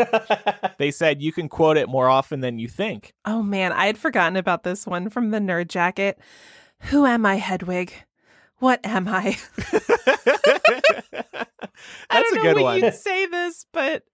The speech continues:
Speaker 2: No, because
Speaker 3: Oh.
Speaker 2: it's like you're, when you're, like, confused about, you know, where you're going in life or something like
Speaker 3: Yeah.
Speaker 2: that. "What am I? Who am I?
Speaker 3: <laughs>
Speaker 2: Tell me, bird." <laughs> Was that a movieism, or was that, that had to be a
Speaker 3: I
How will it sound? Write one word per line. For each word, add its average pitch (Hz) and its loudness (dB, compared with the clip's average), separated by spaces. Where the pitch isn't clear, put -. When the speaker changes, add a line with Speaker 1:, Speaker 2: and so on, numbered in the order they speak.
Speaker 2:
No, 330 -12
because - -10
Speaker 3:
Oh. 330 6
Speaker 2:
it's 254 -6
like 254 0
you're, 233 2
when 233 -2
you're, 226 -2
like, 226 0
confused 196 -2
about, 147 4
you 143 -8
know, 131 -2
where 131 0
you're 131 -2
going 123 0
in 131 -8
life 127 0
or 135 -2
something 135 -4
like 127 2
Speaker 3:
Yeah. - -2
Speaker 2:
that. 131 4
"What 180 -2
am 127 2
I? 110 -4
Who 202 2
am 120 -2
I? 120 -2
Speaker 3:
<laughs> 381 4
Speaker 2:
Tell 233 2
me, 165 -2
bird." 170 0
<laughs> 220 0
Was 175 -6
that 262 0
a 427 0
movieism, 269 0
or 170 4
was 160 0
that, 165 2
that 147 0
had 117 0
to 110 -12
be 104 -4
a 98 -4
Speaker 3:
I - -6